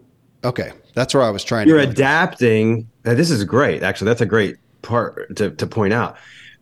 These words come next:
Speaker 2: Uh, you're adapting to what w-, is within your spe-, personality spectrum within each of those categories. So in a five, I have a pr-, a, a spectrum within a five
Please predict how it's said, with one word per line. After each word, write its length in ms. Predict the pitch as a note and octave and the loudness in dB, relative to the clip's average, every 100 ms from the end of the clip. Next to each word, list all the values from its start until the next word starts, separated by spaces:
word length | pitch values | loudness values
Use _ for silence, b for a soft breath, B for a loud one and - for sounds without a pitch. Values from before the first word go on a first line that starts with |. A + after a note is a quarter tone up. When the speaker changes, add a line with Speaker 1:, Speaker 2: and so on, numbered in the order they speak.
| _ _ | _ _
Speaker 2:
Uh, 300 | A#2+ A2+ G#2+ - | -2 0 -2 2
you're 220 | B2+ B2 | 4 4
adapting 800 | A2+ B2 C3 D#3 D#3 A#2 G#2 G#2 | 2 2 2 -2 0 0 2 -2
to 200 | - A#2 | -2 -2
what 440 | G#2 G2+ B2+ B2+ A#2 | 0 2 2 0 -2
w-, 220 | A2+ A2+ | -4 0
is 260 | B2+ A#2+ F#2 | 0 0 2
within 540 | A2+ A2+ - B2+ C#3+ | 0 0 -2 2 4
your 220 | C3 A2+ | 4 2
spe-, 460 | G2 - - A#2 - | 0 -6 -4 -6 -6
personality 1000 | - C3+ B2+ A2+ A2+ A2+ G#2 G2+ F#2+ F#2 _ _ _ _ - | 0 0 2 0 2 0 0 0 -2 -4 _ _ _ _ -10
spectrum 760 | - - D3 D3+ - A#2 G2+ | -8 0 0 0 -2 0 2
within 420 | G#2 - - C3 B2 | 2 0 2 2 2
each 360 | - B2 A#2 | 2 -2 0
of 120 | A#2 | 0
those 300 | F2 G#2 G2 | 2 2 0
categories. 640 | - C#3 D3+ G#2 F2+ C#2 - | -2 -2 0 -2 -4 -4 -2
So 180 | A2+ A2 | -2 0
in 200 | B2 A#2 | 0 0
a 40 | |
five, 640 | A2+ - D#3 C#3 G#2 F#2+ - | -4 -2 0 2 0 -2 -2
I 100 | A2+ | -2
have 160 | G#2 | 0
a 60 | G#2 | -2
pr-, 240 | F2 - - | -8 -10 -4
a, 360 | A#2+ - A2 G2+ | -4 -2 -4 -2
a 60 | |
spectrum 580 | A2+ A#2 C3+ B2+ A#2 G#2+ | -6 -4 -2 -2 -2 0
within 260 | F#2+ G2 F2+ | 0 -2 -4
a 60 | |
five 600 | E2 C#3+ B2 F#2 C#2 - | -2 -2 0 -2 -4 -12